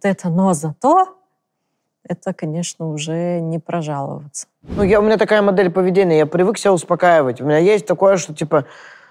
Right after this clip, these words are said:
Speaker 2: "Ну, ведь это не зря. Ну, вот я заебался, ну, ты же все правильно делаешь, ты же себе спасибо скажешь". Э, я сам с собой так разговариваю.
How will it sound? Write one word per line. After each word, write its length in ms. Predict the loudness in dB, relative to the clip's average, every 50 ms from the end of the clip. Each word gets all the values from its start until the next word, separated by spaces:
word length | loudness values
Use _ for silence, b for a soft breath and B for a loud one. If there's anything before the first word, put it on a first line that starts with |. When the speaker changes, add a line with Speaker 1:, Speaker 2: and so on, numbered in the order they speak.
| B B B B B B _ _ _ _ _ _ _ _ _ _ _ _ _ _ _ _ _ _ _ _ _ _ _ _ _ _ _ _ -6
Speaker 2:
"Ну, 260 | -2 2 2 4 4
ведь 180 | 4 4 2 2
это 200 | 2 2 2 2
не 100 | 2 2
зря. 400 | 2 2 2 2 4 2 0 -4 -8 _ _ _ _ _ _ _ _ _ _ _ _ _ _ _ _ -2
Ну, 120 | 0 2 4
вот 160 | 4 4 4
я 180 | 4 4 2 2
заебался, 600 | 0 -4 -18 -12 -2 2 4 4 4 2 0 0
ну, 140 | 0 0 2
ты 80 | 2 2
же 80 | 2 2
все 160 | 0 -2 -2
правильно 360 | 2 4 4 4 4 4 2 0
делаешь, 340 | 0 2 2 2 2 0
ты 100 | 0 -2
же 60 | -2 0
себе 160 | 0 0 -2
спасибо 480 | -2 0 -2 -4 -2 0 0 0 0 0
скажешь". 440 | -4 -2 -2 0 0 0 -2 -6 B B B B B B 0
Э, 120 | 2 4
я 180 | 4 4 2 2
сам 260 | 2 0 0 0 0
с 60 | 0
собой 280 | 0 2 2 4 2 4
так 200 | 2 0 2 2
разговариваю. 720 | 0 0 0 2 2 4 4 2 2 0 -4 -10 -14 -20